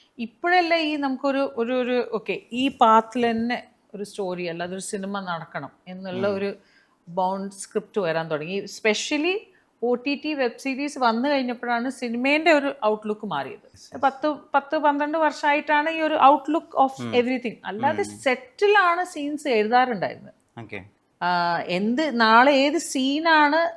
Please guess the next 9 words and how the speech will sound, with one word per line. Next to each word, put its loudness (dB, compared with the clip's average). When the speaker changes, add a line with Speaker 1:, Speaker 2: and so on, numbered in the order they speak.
Speaker 1:
തീരുമാനിക്കുന്നത് 0
തന്നെ 0
രാവിലെ 4
വന്നിട്ടാണ്. -2
ഇത് -6
Speaker 2:
ഉം. -8
Speaker 1:
കുറച്ച് -4
ആൾക്കാരാണ് 2
ഭയങ്കര -6